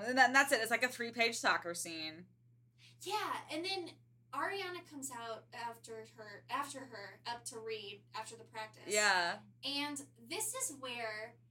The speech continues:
Speaker 2: a little bit of seeds are planted that I, I haven't finished the next book,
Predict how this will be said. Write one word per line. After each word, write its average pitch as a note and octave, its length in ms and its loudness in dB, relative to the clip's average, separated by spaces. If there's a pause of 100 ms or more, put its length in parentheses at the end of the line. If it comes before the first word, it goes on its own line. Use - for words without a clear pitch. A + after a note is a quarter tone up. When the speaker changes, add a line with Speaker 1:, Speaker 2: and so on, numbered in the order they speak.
(180)
Speaker 2:
a C#4 80 -4
little C#4 380 -4
bit D#4 120 -10
of D4 60 -2
seeds B3+ 360 -6
are A#3 100 -8 (100)
planted A3+ 480 -10
that A#3+ 80 -6
I, A3 120 -6 (200)
I C#4 80 -6 (300)
haven't D#4 260 -4
finished D4 300 -12
the A3+ 60 -14
next - 280 -8
book, D4 160 -10